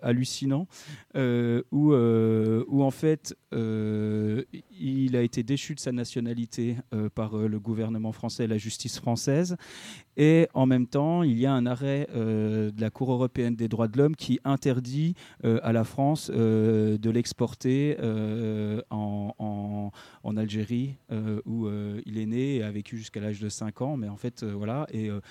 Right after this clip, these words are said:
sous la, sous le, en raison du fait qu'il risque, il risque la torture là-bas. Euh, et donc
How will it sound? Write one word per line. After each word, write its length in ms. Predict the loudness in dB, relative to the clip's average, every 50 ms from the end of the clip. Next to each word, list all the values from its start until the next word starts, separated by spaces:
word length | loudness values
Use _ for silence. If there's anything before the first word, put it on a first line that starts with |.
| -20 -20 _
sous 160 | -16 -6 -4
la, 100 | -4 -4 -4 _ _
sous 180 | -10 -10 -10 -6
le, 180 | -4 -4 -2 -2
en 100 | -2 -2
raison 260 | -2 -2 -2 -2 -2
du 100 | -4 -4
fait 160 | -4 -6 -6
qu'il 360 | -6 -4 -4 -4 -2 -4 -4 -4
risque, 280 | -4 -6 -6 -4 -4
il 200 | -4 -4 -4 -4
risque 260 | -6 -8 -8 -6 -6
la 100 | -8 -6
torture 360 | -6 -8 -10 -10 -10 -10 -10 -10
là-bas. 220 | -8 -10 -10 -14 -14 -18 -20 -20 -18 -20 -18 -18 -18 -20 -20 -20 -16 _ 6
Euh, 560 | 8 8 10 10 8 8 8 8 8 6 6 4 4
et 100 | 2 4
donc 420 | 6 6 4 4 2 -2 -8 -14